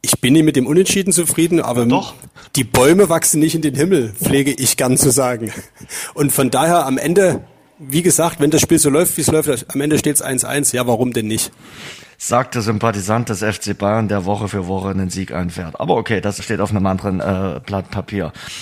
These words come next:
Speaker 2: Eine Sache will ich noch, äh, ansprechen, Lukas, und zwar jetzt von Lukas zu Lukas, Lucas Cueto. Das ist bislang, wir, wir haben vorhin über Tom Zimmerschied gesprochen, bei dem es richtig gut funktioniert,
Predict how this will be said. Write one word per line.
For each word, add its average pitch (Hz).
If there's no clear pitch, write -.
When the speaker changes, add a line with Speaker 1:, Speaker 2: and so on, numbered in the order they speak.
Speaker 2:
Eine 151
Sache 143
will 135
ich 127
noch, 131
äh, 120
ansprechen, 143
Lukas, 135
und 113
zwar 113
jetzt 104
von 113
Lukas 113
zu -
Lukas, 110
Lucas 120
Cueto. 104
Das 120
ist 131
bislang, 131
wir, 87
wir 120
haben 127
vorhin 135
über 123
Tom 120
Zimmerschied 156
gesprochen, 139
bei -
dem 123
es -
richtig 127
gut 135
funktioniert, 127